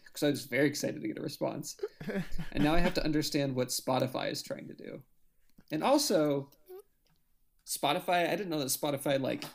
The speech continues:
Speaker 1: uses any of these parameters for anything.
Speaker 2: Yeah, neither did I.
Speaker 1: Maybe to,
Speaker 2: Oh.
Speaker 1: like, an algorithm to create, um, playlists or something.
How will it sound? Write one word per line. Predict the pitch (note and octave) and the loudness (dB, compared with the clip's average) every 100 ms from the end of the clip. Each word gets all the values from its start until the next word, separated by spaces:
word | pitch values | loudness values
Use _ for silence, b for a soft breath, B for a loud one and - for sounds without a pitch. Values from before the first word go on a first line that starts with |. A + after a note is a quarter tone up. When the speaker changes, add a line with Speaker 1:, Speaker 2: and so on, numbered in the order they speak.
| _ _ | _ _
Speaker 1:
uses | A#2 B2 C3+ B2 A2+ | -6 -2 -2 -2 -4
any | A2+ B2 | -4 -4
of | A2+ | -4
these | A#2 A2 | -6 -8
parameters | A2+ A2 A2 A2+ A2 | -8 -8 -6 -10 -10
for | A2 | -8
anything. | B2+ A#2 A2 B2+ B2+ - - - - _ - | -6 -6 -8 -12 -12 -16 -20 -20 -20 _ -14
Speaker 2:
Yeah, | A#2+ A2 G#2 - - - - | -10 -10 -10 -14 -16 -16 -18
neither | A#2+ E2 | -18 -16
did | G2 | -16
I. | G#2 G2 G2 - _ - - | -14 -14 -16 -20 _ -20 -6
Speaker 1:
Maybe | B2+ D#3 | 0 2
to, | D#3+ | 4
Speaker 2:
Oh. | |
Speaker 1:
like, | C3 B2 - - | 4 0 -6 -12
an | - C3 | -2 0
algorithm | - C3+ D3 C3 B2+ B2+ B2+ B2 | 4 4 4 2 0 0 -2 -2
to | A#2+ A#2 A2 | -2 -4 -6
create, | - C3 A#2+ - _ - - - | -8 -4 -2 -4 _ -20 -20 -12
um, | B2 A2 G#2 G2+ G2+ | -8 -6 -8 -10 -14
playlists | - B2 B2 G2+ - - | -6 -4 -2 -4 -6 -6
or | - | -10
something. | - F#2 - - | -14 -16 -18 -18